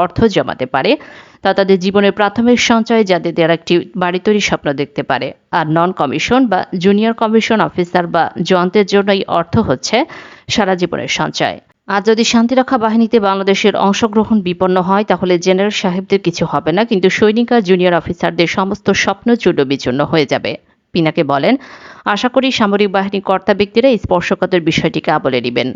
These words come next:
এবং এই চিঠির কারণে আর্মি জেনারেলরা যদি যথাসময়ে জাতির স্বার্থে সঠিক ব্যবস্থা গ্রহণ করতেন,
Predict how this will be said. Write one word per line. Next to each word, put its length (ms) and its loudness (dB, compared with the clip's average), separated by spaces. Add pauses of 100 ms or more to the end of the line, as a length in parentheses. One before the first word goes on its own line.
(180)
এবং 220 0
এই 80 2
চিঠির 380 -2
কারণে 360 0
আর্মি 280 2
জেনারেলরা 500 2
যদি 220 0
যথাসময়ে 680 0
জাতির 280 0
স্বার্থে 320 0
সঠিক 400 0
ব্যবস্থা 400 -2
গ্রহণ 340 0
করতেন, 360 0